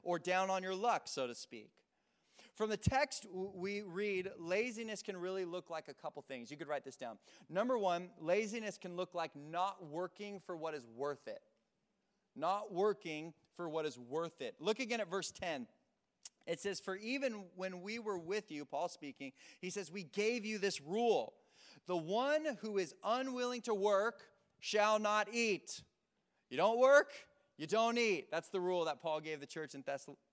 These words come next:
the, in Thessalonica. Pretty good rule. Don't work, you don't eat. Simple as that. Now,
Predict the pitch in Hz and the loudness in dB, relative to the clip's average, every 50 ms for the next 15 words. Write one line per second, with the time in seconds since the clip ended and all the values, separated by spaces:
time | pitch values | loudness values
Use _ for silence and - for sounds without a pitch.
0 | _ - 139 135 - 139 139 127 - 139 131 - - 131 127 127 127 120 - - | _ -6 -4 -4 -4 -4 -6 -4 -2 -4 -4 -4 -6 -10 -8 -6 -8 -8 -8 -10
1 | 101 - _ _ _ _ _ _ _ - - 330 294 269 285 277 269 294 302 285 | -12 -12 _ _ _ _ _ _ _ -4 -2 0 2 2 2 2 4 4 6 8
2 | 240 175 123 101 - - - _ _ _ _ _ _ _ _ _ - 160 190 214 | 8 8 6 4 0 -8 -20 _ _ _ _ _ _ _ _ _ -2 0 2 6
3 | 233 285 311 254 233 254 269 277 285 320 330 320 262 170 - - - _ _ _ | 8 8 8 8 6 2 4 4 4 4 4 4 4 2 0 -4 -16 _ _ _
4 | _ _ - 254 277 254 294 294 285 269 285 285 294 294 - 120 - _ _ _ | _ _ -2 0 0 2 2 0 2 4 4 4 4 4 2 -2 -8 _ _ _
5 | _ _ _ _ _ _ _ _ _ _ - - - - - 202 233 226 175 | _ _ _ _ _ _ _ _ _ _ -20 -20 -20 -12 0 4 6 6 6